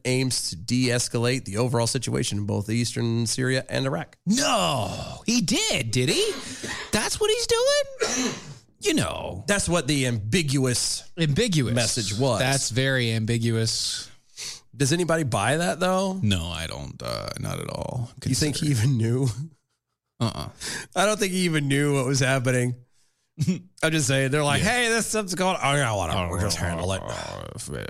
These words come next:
Speaker 2: kill it.
Speaker 1: Last week, an American service member and several American contractors were killed by rocket attack in Erbil
Speaker 2: Mm-hmm.
Speaker 1: within the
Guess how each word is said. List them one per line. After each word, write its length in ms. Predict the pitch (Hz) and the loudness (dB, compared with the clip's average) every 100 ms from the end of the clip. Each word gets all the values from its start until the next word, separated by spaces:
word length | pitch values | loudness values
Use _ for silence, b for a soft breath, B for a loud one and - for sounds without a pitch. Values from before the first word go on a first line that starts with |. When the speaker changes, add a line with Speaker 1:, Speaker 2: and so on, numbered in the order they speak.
| - | -12
Speaker 2:
kill 160 | - - | -10 -10
it. 100 | - | -2
Speaker 1:
Last 300 | 160 180 160 | 0 2 0
week, 200 | 151 196 | 2 2
an 80 | 165 | 2
American 320 | 151 170 151 | 2 2 0
service 360 | 135 170 160 147 | 0 0 0 0
member 220 | 151 180 | 0 0
and 80 | 170 | 0
several 320 | - 160 156 | 0 0 0
American 420 | 151 147 151 147 147 | 2 2 0 -2 -4
contractors 600 | 196 226 247 135 113 101 | 0 0 0 0 -2 -6
were 80 | 107 | -4
killed 320 | - 147 135 | 0 0 2
by 140 | 113 | 0
rocket 540 | 107 135 175 - 107 104 | 0 0 -2 -4 -6 -6
attack 400 | - 113 135 131 | -2 0 0 -2
in 80 | |
Erbil 340 | 113 151 110 - _ _ _ - | -2 -2 -2 -6 _ _ _ -2
Speaker 2:
Mm-hmm. 120 | 139 | 2
Speaker 1:
within 380 | 120 131 123 123 | 2 2 2 2
the 100 | 117 | 2